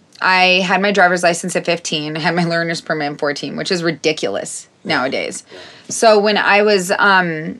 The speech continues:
Speaker 1: in college playing softball, I already had my car. All the girls would literally drive to Juarez, Mexico, and, like, walk across the border and go drink and drown for ten bucks.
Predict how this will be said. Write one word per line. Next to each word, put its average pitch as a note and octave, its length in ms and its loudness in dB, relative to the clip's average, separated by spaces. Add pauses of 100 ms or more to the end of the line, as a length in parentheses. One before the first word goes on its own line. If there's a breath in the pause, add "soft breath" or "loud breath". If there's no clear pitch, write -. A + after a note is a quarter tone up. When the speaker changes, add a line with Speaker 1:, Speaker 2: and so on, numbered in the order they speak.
Speaker 1:
in F#3+ 120 -4
college B3 360 2
playing F#3+ 180 -2
softball, F#3 360 2
I E3 160 6
already F#3 220 4
had G3+ 160 2
my G3+ 100 0
car. D#3 400 2 (420 loud breath)
All A#3 200 4
the A#3+ 80 4
girls A3+ 320 4
would G3+ 100 2
literally G3+ 440 4
drive E3+ 360 2
to F#3 80 0
Juarez, E3 340 2
Mexico, - 600 -2 (240)
and, F#3 180 -2
like, D#3+ 220 0
walk F3+ 320 2
across G3 340 2
the G3+ 60 -2
border E3+ 340 2
and E3+ 100 -2
go E3+ 120 2
drink E3+ 340 -4
and F#3+ 100 -2
drown E3+ 300 2
for F3+ 120 -2
ten F3 420 -2
bucks. D3+ 580 2